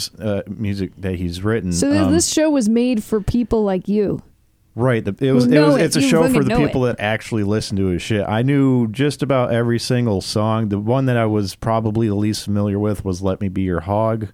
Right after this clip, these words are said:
Speaker 1: "Dare to Be Stupid." He did a, that, he, he
Speaker 2: Ah.
Speaker 1: did a, uh, it was like a lounge version of that.
Speaker 2: Okay.
Speaker 1: And that was really cool. Um,
Speaker 2: Did anybody else who was there seem to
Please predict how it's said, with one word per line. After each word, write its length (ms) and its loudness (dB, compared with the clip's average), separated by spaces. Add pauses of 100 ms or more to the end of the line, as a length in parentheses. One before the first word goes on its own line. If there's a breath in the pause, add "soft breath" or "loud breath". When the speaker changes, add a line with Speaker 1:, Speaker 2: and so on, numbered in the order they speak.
Speaker 1:
"Dare 240 0
to 60 0
Be 120 -2
Stupid." 500 -2
He 120 -2
did 200 0 (140)
a, 40 -10
that, 160 -4
he, 340 0
he 60 0
Speaker 2:
Ah. 20 -4
Speaker 1:
did 140 0
a, 180 0
uh, 220 -2 (220)
it 80 -8
was 120 -4
like 120 -4
a 60 -4
lounge 440 -4
version 380 -2
of 80 -2
that. 300 -4 (480 soft breath)
Speaker 2:
Okay. 340 0 (140)
Speaker 1:
And 260 -2
that 160 0
was 140 -2
really 200 0
cool. 360 -2 (120)
Um, 460 -2
Speaker 2:
Did 160 0
anybody 480 0
else 280 -2
who 120 0
was 160 -2
there 420 0 (220)
seem 640 0
to 560 0